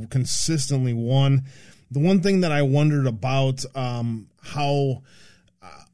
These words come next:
how she has been able to hold on to her seat for so long is in twenty ten, Republicans actually controlled, uh, the districts and redistricted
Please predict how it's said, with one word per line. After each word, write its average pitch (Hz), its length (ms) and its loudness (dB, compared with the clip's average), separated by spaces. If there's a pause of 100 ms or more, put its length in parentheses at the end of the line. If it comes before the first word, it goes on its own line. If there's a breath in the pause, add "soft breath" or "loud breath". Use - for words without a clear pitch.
how 185 380 -4
she 190 300 0
has 147 100 2
been 147 160 -2
able 147 240 2
to 131 100 0
hold 147 340 0
on 135 260 2
to 131 280 -2
her 123 120 -4
seat 135 320 -4
for 120 100 -8
so 117 220 -4
long 117 420 -2 (400 soft breath)
is 147 160 2
in 156 100 4
twenty 226 340 2
ten, 139 560 4 (440 soft breath)
Republicans 135 920 4
actually 120 640 -8 (240)
controlled, 151 560 -4
uh, 131 380 0
the 117 100 -8
districts 123 720 -6
and 135 280 0
redistricted 135 1080 -2